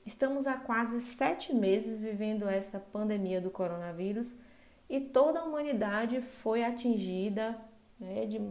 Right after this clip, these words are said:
de uma maneira assim, sem proporções. No entanto, a gente sabe que há camadas da população que sofre com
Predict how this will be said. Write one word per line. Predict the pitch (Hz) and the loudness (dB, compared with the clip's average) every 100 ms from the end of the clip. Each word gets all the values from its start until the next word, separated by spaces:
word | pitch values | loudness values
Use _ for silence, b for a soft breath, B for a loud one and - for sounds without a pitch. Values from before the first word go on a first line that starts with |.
| 202 - - | -8 -14 -14
de | 202 214 | -6 -4
uma | 208 214 | -2 -2
maneira | 220 214 208 220 | -2 -2 0 -2
assim, | 220 - 214 | -4 -4 -4
sem | - 226 247 - - | -2 0 0 -2 -6
proporções. | 254 262 277 277 - 202 190 185 190 - B B B B B B B - - | -4 -2 -2 -4 -4 -2 0 -2 -4 -10 B B B B B B B -12 -2
No | 320 | -2
entanto, | 320 - 240 269 269 - 170 - - - - - - | -2 2 6 6 4 -4 -8 -8 -18 -20 -20 -20 -6
a | 208 | -2
gente | 254 262 | 0 0
sabe | - 240 277 247 | 0 2 2 0
que | - 240 | 0 2
há | 269 | 2
camadas | 269 240 208 220 214 208 | 0 -2 0 -2 -2 0
da | 214 | 0
população | 202 196 180 175 - 208 233 247 240 | 0 -2 -4 -4 -4 -2 2 4 2
que | 247 277 | -2 -4
sofre | 285 - 262 233 262 294 - - 311 311 - | -4 -4 0 2 2 0 -2 -4 -4 -4 -8
com | 320 330 | -10 -10